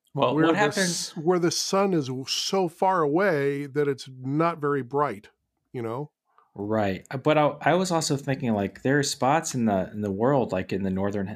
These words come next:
Speaker 1: like, very, very northern hemisphere where
Speaker 2: That's
Speaker 1: don't
Speaker 2: true.
Speaker 1: they, don't they not get sun for, what, like, thirty to sixty days or something like that?
Speaker 2: Oh, yeah. Fin-, Finland's one. Um,
Speaker 1: So,
Speaker 2: and, but,
Speaker 1: does
Speaker 2: but
Speaker 1: it
Speaker 2: also, uh,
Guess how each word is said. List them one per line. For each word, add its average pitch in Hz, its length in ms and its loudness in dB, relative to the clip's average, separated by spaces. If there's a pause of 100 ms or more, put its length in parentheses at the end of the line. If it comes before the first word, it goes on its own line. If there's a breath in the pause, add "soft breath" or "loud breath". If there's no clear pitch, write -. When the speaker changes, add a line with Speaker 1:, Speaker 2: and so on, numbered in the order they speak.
(140)
Speaker 1:
like, 104 160 -4
very, 110 280 4
very 104 300 2
northern 98 340 0
hemisphere 95 580 0
where 92 360 -2
Speaker 2:
That's 135 260 -4 (120)
Speaker 1:
don't 135 100 2
Speaker 2:
true. 143 60 2
Speaker 1:
they, 127 200 2 (300 loud breath)
don't 127 160 2
they 131 120 4
not 113 200 4
get 117 160 0
sun 107 280 2
for, 101 160 0
what, 95 220 -2
like, 90 160 -8
thirty 95 340 -2
to 101 100 -12
sixty - 340 -8
days 85 320 -6
or 104 80 -4
something 98 300 -8
like 104 200 -2
that? 101 220 0
Speaker 2:
Oh, 311 120 0
yeah. 147 440 -2 (220)
Fin-, 190 400 -2
Finland's 170 600 0
one. 151 480 0 (680)
Um, 127 340 -4
Speaker 1:
So, 135 260 2
Speaker 2:
and, 139 220 -2
but, 156 160 4
Speaker 1:
does 131 80 2
Speaker 2:
but 180 60 6
Speaker 1:
it 160 40 6
Speaker 2:
also, 202 560 2
uh, 208 40 -2